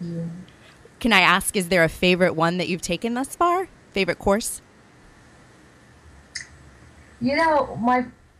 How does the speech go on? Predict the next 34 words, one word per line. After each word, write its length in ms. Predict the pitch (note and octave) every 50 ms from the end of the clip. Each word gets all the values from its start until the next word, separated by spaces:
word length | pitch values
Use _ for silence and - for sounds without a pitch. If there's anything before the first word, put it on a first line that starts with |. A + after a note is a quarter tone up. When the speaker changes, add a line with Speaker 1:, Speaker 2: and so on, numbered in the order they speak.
| _ _ G#3
Speaker 1:
one 160 | G#3 A#3+ B3+ C4+
of 60 | C4+
my 140 | C#4 C4+ B3+
favorites 380 | C4 A#3 G#3 G#3+ G#3 G3+ -
is 120 | G#3 F3+ -
the 160 | - F#3 F3
Wisdom 480 | F3 F#3 G3 G#3 G3+ G3 F#3+ F3+ D#3+
Program. 540 | C3 - E3 D#3 D3+ D#3 D3+ C#3 C3 C3 D3 - - - _ _ _ -
It 40 | G3+
was 200 | G#3 G3+ F#3+ G3+
a 60 | G3
year-long 500 | F3+ F#3+ G3+ A3 A3+ B3 B3+ C4+ C4+ C4
course 560 | B3+ - G#3 G3 E3+ F3 F#3 F#3 - - - - - - - - - - - - - - - - - - - - - - -
about 400 | G3 G#3 A3+ G#3+ A#3 - - -
play, 420 | - - A#3 B3 C4 A3+ D#3+ C#3+ C#3 C3 - - _ - _ _ - - - _ _ _ - - -
like, 100 | G3 -
what 320 | G3 G3 G#3 A#3+ - D#4+
it 120 | E4 E4 D4
is 400 | C#4 C4 B3+ B3 B3+ B3 - -
to 160 | - - - - -
actually 480 | A3 A3+ - - - - F#3+ F3+ F3 - - _ _ _ _ _ - E3+
play. 360 | E3+ E3+ D#3+ D3+ C#3+ C3+ C3+ - - - _ - - -
Because 400 | - G#3 - A#3 A3+ G#3 - - - - -
when 180 | G3+ G#3+ G#3+
we 60 | G#3+ G3
grow 280 | F#3+ G#3+ G#3+ A3 A3
up 180 | A#3 A3 G#3+ -
as 140 | G#3 F#3 F#3+
adults, 520 | F3 E3 A3 B3 B3 G3+ - - - - _ _ _ _ _ _ -
we 120 | A3 A#3 G#3+
forget 380 | - A3 G3 F#3 G#3 G#3+ - - - _ _ _ _ _ _
how 100 | - G#3
to 80 | G3
play. 460 | - - - B3 D4 D#4+ C4+ E3+ C3+